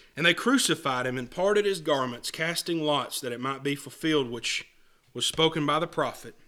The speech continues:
They parted my garments among them, and upon my vesture they did cast lots." What, what blows my mind is the fact that these people had been told that the true Savior,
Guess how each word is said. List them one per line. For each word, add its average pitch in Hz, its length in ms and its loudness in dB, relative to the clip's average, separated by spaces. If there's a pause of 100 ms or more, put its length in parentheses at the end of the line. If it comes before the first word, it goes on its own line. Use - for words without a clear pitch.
(120)
They 123 140 -4
parted 175 400 2
my 170 180 2
garments 175 400 -2
among 170 300 0
them, 185 340 0
and 117 180 -6 (380)
upon 170 320 0
my 185 140 2
vesture 160 640 0 (120)
they 131 140 -4
did 139 220 -2
cast 143 340 -4
lots." - 460 -12 (1200)
What, 202 320 2
what 196 220 2
blows 226 420 6
my 220 200 2
mind 147 340 0 (560)
is - 160 -6
the - 80 -2
fact 190 400 4
that 151 160 -2
these 214 240 4
people 185 580 0 (600)
had 175 220 0
been 180 180 6
told 139 720 6 (340)
that 151 360 4 (440)
the 143 120 -2
true 233 340 2
Savior, 143 600 2